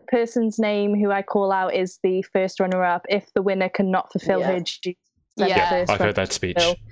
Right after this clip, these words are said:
Speaker 1: so
Speaker 4: Yep.
Speaker 1: yeah, and many a times that speech has been said.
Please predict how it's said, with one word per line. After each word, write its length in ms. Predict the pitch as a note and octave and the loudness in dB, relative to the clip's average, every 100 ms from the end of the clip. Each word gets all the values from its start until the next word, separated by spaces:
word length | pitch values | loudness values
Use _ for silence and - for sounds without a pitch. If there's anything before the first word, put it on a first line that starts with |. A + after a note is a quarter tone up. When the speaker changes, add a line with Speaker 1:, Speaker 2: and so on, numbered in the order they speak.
| - - | -20 -4
Speaker 1:
so 240 | A3+ G#3 - _ _ - | -2 -2 -4 _ _ -4
Speaker 4:
Yep. 200 | F#3 - | -4 0
Speaker 1:
yeah, 580 | A3+ G#3+ G3+ F#3 F3+ - - F#3+ F#3+ F#3 _ - | 0 2 0 0 -2 -4 -4 -4 -4 -8 _ -2
and 220 | G#3 G#3+ | 0 2
many 280 | A#3+ A#3 G3 | 0 0 -2
a 60 | F#3+ | -2
times 360 | G#3 F#3 F3+ | -2 -2 0
that 180 | F#3+ F#3 | -2 -2
speech 320 | - F#3+ - | -4 -6 -2
has 160 | A#3+ - | -4 -2
been 260 | A3+ G#3+ G#3 | -2 0 -2
said. 420 | - G#3 G3+ | -2 0 -2